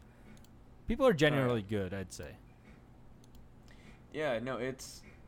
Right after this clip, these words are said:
Speaker 2: Lefties is a great crowd. It, like, because, again, like, because Lefties really is, like, it is a truly a bar crowd.
Speaker 1: Mm-hmm.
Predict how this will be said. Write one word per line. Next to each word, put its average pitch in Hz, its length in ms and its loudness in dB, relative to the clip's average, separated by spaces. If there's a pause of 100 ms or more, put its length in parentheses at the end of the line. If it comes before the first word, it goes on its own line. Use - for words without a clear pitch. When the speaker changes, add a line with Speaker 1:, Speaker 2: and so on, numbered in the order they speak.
(520)
Speaker 2:
Lefties 190 360 -2
is 165 100 -6
a 143 40 0
great 127 260 -2
crowd. 95 380 -4
It, 135 100 -2
like, 139 260 -2
because, 151 260 -2
again, 160 220 0
like, 120 160 -6 (760)
because 196 380 2
Lefties 190 340 4
really 165 280 2
is, 160 160 2
like, 127 160 0
it 147 120 4
is 156 140 4
a 143 120 2
truly 175 720 2
a 143 100 6
bar 127 400 4
crowd. 113 500 0 (220)
Speaker 1:
Mm-hmm. 131 240 -2